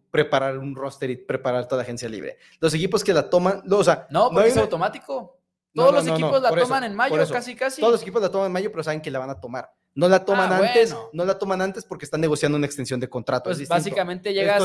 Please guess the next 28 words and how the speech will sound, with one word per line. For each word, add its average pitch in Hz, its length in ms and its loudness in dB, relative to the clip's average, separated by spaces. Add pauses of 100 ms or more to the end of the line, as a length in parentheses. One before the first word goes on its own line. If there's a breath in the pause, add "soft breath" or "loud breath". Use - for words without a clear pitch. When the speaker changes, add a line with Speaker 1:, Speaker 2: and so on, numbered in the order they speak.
(120)
Speaker 1:
es, 170 60 -10
no 180 60 0
estoy 175 140 0
Speaker 2:
llegas 202 200 2
Speaker 1:
dic- 196 40 0
Speaker 2:
al 170 100 -8
quinto 180 300 -6
año, 185 280 -6
llegas 208 280 -2
a 175 320 0
la, 147 120 -2
al 147 280 -6
draft 175 380 0
pensando, 165 440 -2
Speaker 1:
No. - 60 -10
Speaker 2:
"Voy 165 120 -4
por 175 120 -8
un 170 120 -8
quarterback, 233 500 -2
y 143 80 -14
si 135 120 -18
no 151 140 -6
lo 175 100 -2
consigo, 170 340 -10
bueno, 190 200 -8
ejerzo 131 300 -20
la 123 80 -14
opción, - 240 -20